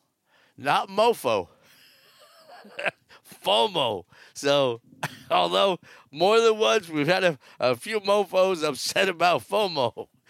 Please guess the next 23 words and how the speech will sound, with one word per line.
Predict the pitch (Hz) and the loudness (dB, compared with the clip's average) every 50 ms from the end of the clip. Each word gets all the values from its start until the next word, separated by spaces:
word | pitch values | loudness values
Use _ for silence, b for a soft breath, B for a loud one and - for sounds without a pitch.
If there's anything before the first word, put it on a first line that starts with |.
| B B B B B B B B B B B B B B B B B B B _ - | B B B B B B B B B B B B B B B B B B B _ -8
<laughs> | 160 185 - _ _ B B B B B B | -6 -6 -6 _ _ B B B B B B
I | 156 131 139 | -6 -6 -4
should | 156 - - 117 107 92 - | -6 -6 -14 -14 -14 -16 -18
stop | - - 117 113 110 _ - | -10 -4 -4 -4 -4 _ -10
this | 107 120 113 104 | -16 -14 -14 -14
and | 98 98 101 | -16 -14 -12
do | 110 110 107 | -10 -8 -8
it | 104 | -6
over, | 101 101 98 95 95 95 | -6 -6 -6 -6 -10 -8
but | 160 190 | -2 -2
I'm | 214 214 208 220 | -2 -2 -2 -2
not. | 240 247 233 196 151 _ _ b b b b b b b b b _ _ _ _ _ _ | -2 -2 -2 -4 -8 _ _ b b b b b b b b b _ _ _ _ _ _
I | - 143 175 | -4 -4 -4
haven't | 185 180 180 | -4 -6 -10
been | 190 190 165 | -14 -14 -12
drinking, | 147 185 196 - - - 127 _ _ _ 117 | -10 -10 -10 -10 -14 -20 -20 _ _ _ -20
I | 117 | -20
swear. | 123 123 - _ 143 151 151 147 - _ - | -20 -20 -20 _ -18 -18 -18 -18 -20 _ -16
Oh, | 113 113 | -14 -14
maybe | 113 113 113 113 110 107 | -12 -14 -14 -14 -14 -14
one | 104 104 104 104 | -14 -14 -16 -16
small | 95 - - 104 104 104 | -16 -20 -16 -16 -16 -16
mimosa | 101 95 95 98 95 104 104 98 - 104 | -16 -18 -18 -16 -16 -18 -16 -18 -20 -20